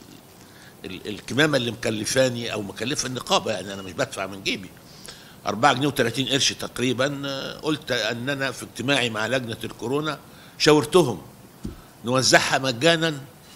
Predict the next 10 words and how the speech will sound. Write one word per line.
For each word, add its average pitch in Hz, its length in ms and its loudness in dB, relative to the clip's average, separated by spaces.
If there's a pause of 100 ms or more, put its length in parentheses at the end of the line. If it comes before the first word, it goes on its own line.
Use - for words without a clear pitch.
(280)
ولا 156 460 2
نوزعها 151 640 2
بسعر 123 540 4
مخفض، 147 580 0 (560)
فاجتمعت 135 800 2
الآراء 120 640 2
على 113 240 2
أن 135 460 -2
توزيعها 127 580 0
مجانا 143 680 0